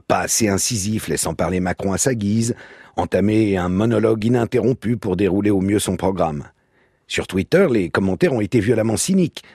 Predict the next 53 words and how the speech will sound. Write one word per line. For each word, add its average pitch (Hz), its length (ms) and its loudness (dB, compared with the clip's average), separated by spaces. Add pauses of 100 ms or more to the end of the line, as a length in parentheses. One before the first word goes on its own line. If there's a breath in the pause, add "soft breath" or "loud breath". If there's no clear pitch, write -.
(380 loud breath)
Implacable 107 760 0
question 110 320 0
de 98 100 0
David 95 320 0
Pujadas. « 92 680 -2 (220 loud breath)
Est-ce 131 220 0
que 156 80 0
vous 139 140 2
pensez 139 340 0
être 104 260 0
prêt - 260 -2
à 131 100 0
gouverner 104 320 0
la 101 100 2
France - 260 -4
si - 120 -4
vous 110 100 -2
gagnez ? » 107 460 0 (180 loud breath)
Acculé, « 104 440 0
Macron 98 460 0
à 87 60 0
vous, 98 260 -2 (100)
oui. » - 220 -2 (800 loud breath)
Même 220 240 4
Fabienne 185 400 2
Sintès, - 640 -2 (180)
elle 80 160 -2
est 92 60 0
où 101 120 -2
d'ailleurs ? 76 380 -4 (120)
Elle - 100 -10
n'a - 60 -10
pas - 140 -10
été - 160 -10
virée, 131 300 -2
elle 151 180 2
aussi - 240 -4
au 76 60 -2
moins, 69 240 -8 (420 loud breath)
a 98 80 -2
remarqué 160 460 0
que - 160 -4
nous 113 240 0
avions 117 240 -2
ce 117 160 -4
jour-là 120 300 -2
le 110 120 2
même 131 320 0
costume - 460 -2
et 95 60 -2
la 95 100 0
même 131 180 0
cravate. - 580 -6